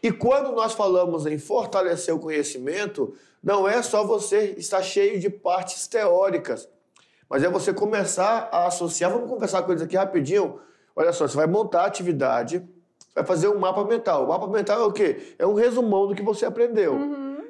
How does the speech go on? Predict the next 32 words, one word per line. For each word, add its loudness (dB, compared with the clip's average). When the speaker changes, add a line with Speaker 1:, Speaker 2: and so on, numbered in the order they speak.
Speaker 1:
Aquilo 0
que -2
você 0
achou 0
interessante 0
lá 2
Speaker 2:
É 2
Speaker 1:
no 0
Speaker 2:
parecido 2
Speaker 1:
resumo. 4
Speaker 2:
com 0
aqueles -4
esquemas, -8
né? -10
Só 2
que 2
Speaker 1:
Isso. 2
Speaker 2:
aí, -2
né, -16
mais -4
Speaker 1:
Isso. 0
Agora, 0
é, 2
e 2
essa 0
trilha 0
é 0
muito 0
interessante, 0
não -4
é? 4
De -6